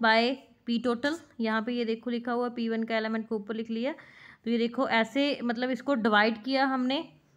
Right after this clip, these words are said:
तो ये डिवाइड करने के बाद क्या आ जाता है हमारे पास, एन वन by N is equal to एक्स वन,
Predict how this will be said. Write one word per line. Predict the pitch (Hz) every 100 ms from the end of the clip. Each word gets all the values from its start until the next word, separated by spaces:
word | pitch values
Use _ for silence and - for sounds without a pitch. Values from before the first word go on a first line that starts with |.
| _ _ _ _ _ _ _ _ 202 202
तो | 247
ये | 254
डिवाइड | 240 220 214 208
करने | 247 233 240
के | 254
बाद | 220 214 262 - - _ _ - -
क्या | 226 233
आ |
जाता | 240 240 247
है | 254
हमारे | 254 254 247
पास, | 240 277 - 226
एन | 220 254
वन | 262 269
by | 247 240 240
N | 190 214 254 - - _ 208
is | 233
equal | 262 180
to | 220
एक्स | 196 196 -
वन, | 196 254